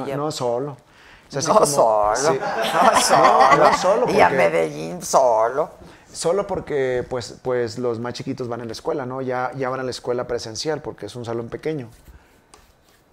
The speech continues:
Speaker 2: Y, y digo yo, híjole, voy a tratar de, de, de, de estar, de venir, aunque sean, eh, dos días. ¿Me explico?
Speaker 1: Ya,
Speaker 2: Ya
Speaker 1: pa'
Speaker 2: como que me,
Speaker 1: verlos,
Speaker 2: me, como
Speaker 1: sí,
Speaker 2: que me
Speaker 1: claro.
Speaker 2: cuesta trabajo un poquito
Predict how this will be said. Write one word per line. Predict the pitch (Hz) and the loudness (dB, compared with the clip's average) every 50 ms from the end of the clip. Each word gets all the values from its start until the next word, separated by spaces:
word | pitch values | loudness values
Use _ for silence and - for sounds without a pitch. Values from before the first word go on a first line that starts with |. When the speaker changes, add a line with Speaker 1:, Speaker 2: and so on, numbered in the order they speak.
| _ - - | _ -20 -14
Speaker 2:
Y, | - - 156 | -6 -4 -4
y | 160 143 165 160 | -2 -2 -2 -2
digo | 147 135 160 156 165 165 | -2 -2 -2 -2 0 0
yo, | 160 160 156 156 147 - | 0 0 0 0 0 -2
híjole, | 175 135 - - 156 143 135 117 - 127 | -4 -8 -6 -6 -4 -4 -4 -6 -4 -2
voy | 131 147 160 | -2 0 0
a | 160 | 0
tratar | 156 147 135 - 143 139 151 | -2 -4 -4 -2 -2 -2 0
de, | 147 156 151 151 147 139 - | 0 0 2 2 0 0 -4
de, | 123 120 123 117 113 | -4 -4 -2 -2 -2
de, | - 135 120 117 113 113 - - - | -4 -4 -4 -2 -2 -2 -4 -6 -8
de | 123 123 123 | -6 -4 -4
estar, | 117 - - - - 139 131 131 - | -4 -6 -10 -8 -6 -6 -6 -6 -6
de | - 135 131 | -4 -4 -2
venir, | 123 123 127 143 170 185 180 | -2 -2 -2 -4 -4 -4 -4
aunque | 151 135 - - | -4 -4 -6 -8
sean, | 117 - 139 135 151 156 151 151 147 127 - - - - _ _ _ _ _ _ _ _ _ _ - | -6 -4 -4 -4 -4 -4 -6 -6 -8 -10 -12 -16 -20 -20 _ _ _ _ _ _ _ _ _ _ -18
eh, | - - - | -14 -10 -8
dos | 143 127 131 139 135 | -6 -2 -2 -2 -2
días. | 131 151 180 202 180 131 113 - - _ - _ _ _ - | -2 -2 -2 -2 -2 -4 -8 -12 -18 _ -20 _ _ _ -14
¿Me | - 120 | -14 -14
explico? | - - 175 175 156 131 120 - | -8 -8 -8 -8 -8 -14 -16 -16
Speaker 1:
Ya, | - 143 143 147 160 156 | -14 -10 -8 -8 -8 -4
Speaker 2:
Ya | - 147 | -4 -2
Speaker 1:
pa' | 151 160 | 2 2
Speaker 2:
como | 143 139 | 2 4
que | 175 | 4
me, | 190 233 | 4 4
Speaker 1:
verlos, | 269 220 190 156 120 143 | 4 2 -2 -2 -2 -4
Speaker 2:
me, | 143 - | -6 -6
como | - 151 - 165 | -6 -4 -4 -4
Speaker 1:
sí, | - | -4
Speaker 2:
que | 139 | -6
me | 135 | -6
Speaker 1:
claro. | 135 - | -6 -4
Speaker 2:
cuesta | - 151 147 - 180 | -4 -4 -4 -6 -6
trabajo | - 160 147 151 151 151 165 | -2 0 0 0 0 0 -4
un | 165 165 | -8 -6
poquito | 160 165 156 165 170 160 180 180 175 175 | -6 -6 -6 -6 -6 -6 -6 -6 -6 -10